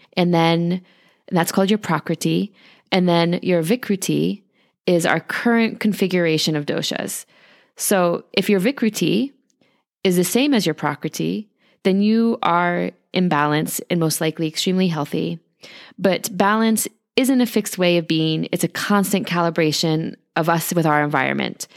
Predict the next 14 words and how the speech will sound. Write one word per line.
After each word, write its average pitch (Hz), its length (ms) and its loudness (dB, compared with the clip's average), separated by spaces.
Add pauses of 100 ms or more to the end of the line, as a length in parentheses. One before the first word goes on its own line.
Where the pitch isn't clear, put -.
(420)
Most 220 220 2
people 254 420 0
are 190 140 2
at - 160 0
least 208 220 2
a - 80 0
little 214 520 2
bit 185 260 2
out 165 200 2
of 160 80 -2
balance 139 500 0
with 175 160 -4
their 160 140 2
blueprint 151 560 -2